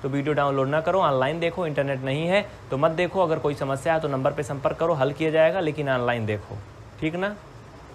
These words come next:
अगले के इसमें जो point है, ध्यान से देखो क्या कहते हैं। कह रहा कि एक शांत रेखा दोनों ओर अनिश्चित रूप से बढ़ाई जा सकती है। पहले तो इनका नाम लेना सीख लो बच्चा लोग। शांत रेखा जिसे आप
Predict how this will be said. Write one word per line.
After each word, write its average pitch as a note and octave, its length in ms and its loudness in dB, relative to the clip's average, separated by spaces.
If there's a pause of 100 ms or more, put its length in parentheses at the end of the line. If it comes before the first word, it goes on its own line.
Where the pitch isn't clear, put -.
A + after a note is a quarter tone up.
(1500)
अगले D#3+ 240 4
के F3 100 -2
इसमें E3+ 220 -2
जो F3 100 0
point D3+ 320 2
है, E3+ 80 -2
ध्यान D3 240 2
से D#3 80 -4
देखो D3 260 -2
क्या D3+ 160 2
कहते D3+ 280 0
हैं। F#3 220 -2 (400)
कह E3+ 100 4
रहा G3 140 6
कि G#3 260 0
एक F3+ 240 2
शांत F3 320 2
रेखा E3 340 2
दोनों E3 320 2
ओर E3+ 120 4
अनिश्चित D3+ 520 -2
रूप E3 140 -2
से F3+ 120 0
बढ़ाई C#3 300 4
जा C#3+ 120 2
सकती C#3+ 340 0
है। F#3 140 6 (300)
पहले C3+ 200 4
तो E3 80 -2
इनका D#3+ 200 0
नाम D3 260 2
लेना D3+ 200 0
सीख C#3 280 -4
लो D3+ 100 0
बच्चा D3 240 0
लोग। D#3+ 220 2
शांत D#3+ 340 0
रेखा D#3+ 280 2
जिसे D#3 260 0
आप D3 180 4